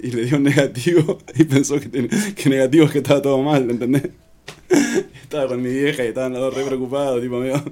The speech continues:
<laughs> escándalo en, en el pasillo. Y para-, pararon un médico y le dijeron, "Doctor, doctor". Y dijo, "No, negativo es que no tenés". Pero también yo hubiera pensado lo mismo. Negativo, todo mal.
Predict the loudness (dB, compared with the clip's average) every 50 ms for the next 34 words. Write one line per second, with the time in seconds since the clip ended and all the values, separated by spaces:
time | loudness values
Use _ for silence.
0 | -8 -6 -6 -6 -8 -8 -10 -10 -10 -8 -8 -4 -2 -2 -2 -2 -4 -4 -4 -4
1 | -4 -6 -6 -8 -10 -10 -8 -6 -6 -6 -4 -6 -8 -8 -8 -10 -10 -12 -12 -14
2 | -16 -16 -18 _ _ _ _ _ _ _ _ _ _ _ -12 -12 -10 -10 -12 -16
3 | -16 -18 -14 -12 -10 -6 -4 -4 -2 0 -2 -2 -2 0 0 0 0 0 0 0
4 | 0 0 0 0 2 0 0 0 -2 -4 -4 -4 -4 -4 -4 -6 -6 -8 -6 -6
5 | -6 -6 -8 -10 -12 -12 -12 -12 -12 -12 -12 -12 -12 -14 -14 -12 -12 -12 -14 -16
6 | -18 -16 -10 -8 -8 -6 -4 -4 -4 -2 -2 -2 -2 0 -2 -4 -4 -2 0 0
7 | 0 0 -2 -6 -8 -4 -2 -2 -2 -2 -2 -2 -2 -2 -2 -2 -4 -4 -4 -8
8 | -10 -12 _ -6 -4 -4 -4 -4 -8 -10 -12 -16 -18 -10 -6 -6 -4 -2 0 0
9 | 0 2 2 2 2 2 2 0 0 2 2 2 2 2 2 4 4 4 4 2
10 | 0 -4 -8 _ _ -6 -2 0 0 2 0 0 2 2 2 4 4 2 2 2
11 | 2 2 2 0 -2